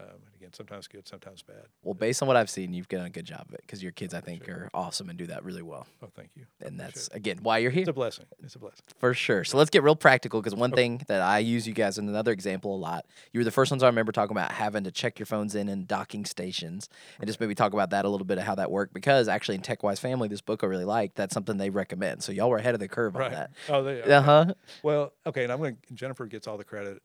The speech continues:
Speaker 1: on this one because, again, I lean more towards the, "Ah, just whatever."
Speaker 2: It'll be fine.
Speaker 1: Yeah, it'll be fine. You know, and, and I mean, I had a telephone, you know, in my room when I was, you know, and
Speaker 2: Corded phone.
Speaker 1: Yeah, corded phone.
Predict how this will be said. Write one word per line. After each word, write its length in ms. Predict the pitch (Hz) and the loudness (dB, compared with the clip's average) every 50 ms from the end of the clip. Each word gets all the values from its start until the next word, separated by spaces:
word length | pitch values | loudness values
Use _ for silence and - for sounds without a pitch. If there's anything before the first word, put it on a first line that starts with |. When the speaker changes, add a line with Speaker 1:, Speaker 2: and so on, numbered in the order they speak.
| - 120 | -16 -14
Speaker 1:
on 120 | 107 98 | -14 -12
this 180 | 104 107 - - | -12 -14 -14 -14
one 80 | 98 | -16
because, 380 | 95 104 - 113 107 98 - - _ _ _ _ _ _ _ _ | -16 -14 -14 -14 -12 -12 -14 -16 _ _ _ _ _ _ _ _
again, 220 | - 110 104 117 107 | -14 -10 -8 -8 -6
I 80 | 110 117 | -6 -8
lean 220 | 117 123 117 107 | -8 -8 -10 -10
more 200 | 107 110 113 110 | -10 -10 -10 -10
towards 420 | 101 - - 113 107 101 95 - - | -10 -12 -14 -16 -16 -14 -14 -14 -14
the, 180 | 98 95 117 175 | -12 -12 -12 -12
"Ah, 280 | 233 262 254 233 190 139 | -12 -12 -12 -12 -12 -12
just 220 | 143 156 - - | -12 -12 -12 -10
whatever." 340 | 202 202 202 214 214 175 127 | -8 -6 -6 -6 -4 0 4
Speaker 2:
It'll 100 | 175 180 | 6 6
be 80 | 190 185 | 6 6
fine. 220 | - 190 170 139 | 4 0 -2 -2
Speaker 1:
Yeah, 100 | 202 208 | -2 -2
it'll 100 | 190 185 | -2 -2
be 80 | 196 220 | -4 -6
fine. 320 | - - 233 226 185 - - _ - - _ _ _ _ _ - | -8 -10 -12 -12 -12 -14 -18 _ -20 -20 _ _ _ _ _ -14
You 60 | - 120 | -12 -12
know, 100 | 117 117 | -12 -12
and, 340 | - - 123 117 110 98 _ _ - | -12 -14 -14 -14 -16 -20 _ _ -14
and 80 | - 127 | -10 -8
I 40 | 120 | -8
mean, 80 | 135 139 | -6 -6
I 40 | |
had 100 | 135 143 | -8 -8
a 40 | 123 | -8
telephone, 540 | - - 131 120 110 - 104 104 95 87 98 - | -8 -8 -8 -8 -8 -10 -12 -14 -16 -18 -20 -20
you 100 | - 110 | -18 -16
know, 100 | 107 104 | -16 -16
in 80 | 104 104 | -16 -14
my 120 | 107 110 | -12 -12
room 240 | 113 110 98 92 92 | -10 -10 -12 -14 -16
when 120 | 92 92 95 | -18 -18 -18
I 60 | 98 | -16
was, 320 | 92 101 107 - - - _ _ - - - _ - | -16 -16 -18 -18 -20 -20 _ _ -20 -20 -20 _ -20
you 60 | 139 117 | -18 -16
know, 220 | 104 110 113 123 139 _ _ - | -16 -16 -16 -18 -20 _ _ -20
and 160 | 147 123 120 | -18 -14 -2
Speaker 2:
Corded 340 | - 139 135 127 98 87 - | 2 4 4 4 2 -2 -12
phone. 140 | - - - _ - | -16 -20 -18 _ -8
Speaker 1:
Yeah, 120 | 170 139 113 | -8 -8 -6
corded 240 | - 143 123 117 - | -4 -4 -4 -4 -4
phone. 160 | - - - | -6 -6 -6